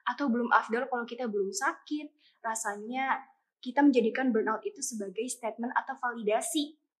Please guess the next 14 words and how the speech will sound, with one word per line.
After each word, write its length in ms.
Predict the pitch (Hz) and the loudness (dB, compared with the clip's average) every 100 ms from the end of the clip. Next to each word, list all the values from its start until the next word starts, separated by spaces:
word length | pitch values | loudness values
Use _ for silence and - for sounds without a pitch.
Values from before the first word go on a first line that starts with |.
| _ | _
atau 260 | 220 220 262 | -8 -6 -8
sebuah 320 | 226 220 208 | -6 -6 -6
pencapaian, 560 | 214 208 196 214 202 | -6 -6 -6 -4 -4
padahal 480 | 185 185 185 220 254 | -4 -4 -2 2 2
itu 160 | 254 277 | 0 -2
adalah 300 | 226 202 208 | -2 -2 -4
sebuah 260 | 214 196 | -2 -2
kesalahan 480 | - 196 196 214 220 | -4 -8 -6 -6 -6
yang 80 | 202 | -8
besar 320 | 190 190 190 | -6 -6 -6
banget 320 | 190 190 233 | -8 -6 -6
dan 160 | 220 202 | -6 -8
harus 400 | - 240 330 330 | 0 4 4 2
diperbaiki. 800 | 226 220 196 185 190 - - _ | -6 -8 -6 -6 -8 -16 -20 _